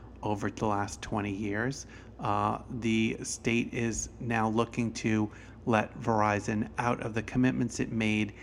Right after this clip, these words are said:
in exchange for those profits, but is not requesting any repayment of the profits made. This is another,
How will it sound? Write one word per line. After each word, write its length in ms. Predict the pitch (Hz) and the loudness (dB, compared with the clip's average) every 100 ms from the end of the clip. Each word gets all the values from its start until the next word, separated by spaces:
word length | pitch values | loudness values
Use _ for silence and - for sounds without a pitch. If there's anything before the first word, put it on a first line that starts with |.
| - - | -18 -6
in 120 | 123 | -2
exchange 840 | 117 - - - - 120 113 107 - - - | -2 -4 -8 -4 0 2 2 -2 -6 -14 -18
for 180 | - 113 | 0 2
those 300 | 107 107 104 | 4 4 2
profits, 720 | - - 110 - 117 - - - - - | -2 -2 -2 -2 -10 -12 -14 -16 -18 2
but 320 | 120 110 - - - - | 4 4 -2 -12 -16 0
is 240 | 127 117 | 2 4
not 520 | 120 120 120 143 151 127 | 4 4 6 4 2 2
requesting 800 | 117 - 104 101 - 107 101 101 - - - | 2 2 0 0 -2 -2 -2 -6 -12 -10 0
any 240 | 120 117 | 2 2
repayment 640 | 110 110 - 107 98 110 - - - - | 2 0 0 -2 -2 -4 -8 -20 -20 -4
of 380 | 110 104 101 101 - - - | 0 2 2 -2 -14 -12 -4
the 80 | |
profits 600 | 113 - 98 - 110 - - - - | 0 2 0 -2 -8 -8 -16 -16 -6
made. 480 | 107 104 98 95 101 - - - - - - - | -4 -2 -4 -4 -8 -14 -18 -20 -20 -20 -12 -2
This 320 | 117 110 - | -2 -2 -8
is 840 | - 117 113 107 107 107 107 - - - | -4 -2 0 0 0 0 -2 -6 -10 -8
another, 580 | 123 117 117 120 117 | -2 2 4 4 2